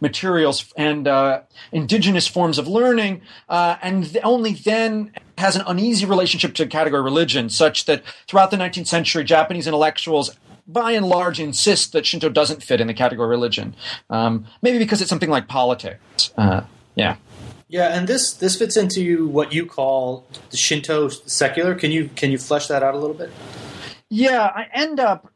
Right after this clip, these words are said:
Speaker 1: um, so there's been this shift in the study of secularization theory. Um, in,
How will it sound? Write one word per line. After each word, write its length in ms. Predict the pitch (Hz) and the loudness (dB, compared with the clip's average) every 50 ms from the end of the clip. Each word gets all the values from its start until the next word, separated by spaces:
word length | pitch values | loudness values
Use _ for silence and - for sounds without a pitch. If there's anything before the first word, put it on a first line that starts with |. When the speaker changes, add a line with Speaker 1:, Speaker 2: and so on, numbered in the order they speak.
| _ - | _ 0
Speaker 1:
um, 320 | 165 170 170 170 165 170 165 | 0 2 2 0 -2 -6 -8
so 180 | - - - 220 | -4 -2 0 0
there's 180 | 226 233 214 - | 0 0 -2 -2
been 220 | - 311 302 302 | -2 -2 0 0
this 420 | 285 208 - - - - - - - _ - - _ _ - | 0 0 0 0 -2 -4 -4 -8 -12 _ -20 -20 _ _ -8
shift 640 | - - - - - 240 240 208 175 - - - 170 - | -6 -6 -4 -2 0 0 2 2 0 -2 -8 -16 -12 -4
in 160 | 170 165 165 | -2 -2 0
the 80 | 160 156 | 0 0
study 400 | 151 - - 190 185 180 175 170 | 0 0 0 0 -2 0 0 -2
of 100 | 156 139 | -2 0
secularization 800 | - 165 - - 143 135 131 127 131 139 139 131 - 156 139 123 | 0 -2 -2 0 -2 -2 0 0 0 2 2 2 2 0 -2 -4
theory. 500 | - - 127 120 113 113 107 107 101 - - - - - - | -2 0 2 2 4 2 2 0 -2 -6 -10 -14 -16 -6 -4
Um, 440 | 120 123 127 127 131 131 131 127 123 - - - - - _ _ | -2 0 2 2 0 0 -2 -4 -6 -10 -14 -20 -20 -20 _ _
in, 560 | 180 180 175 180 180 180 175 170 165 160 151 | -2 0 0 2 2 2 2 2 0 0 -2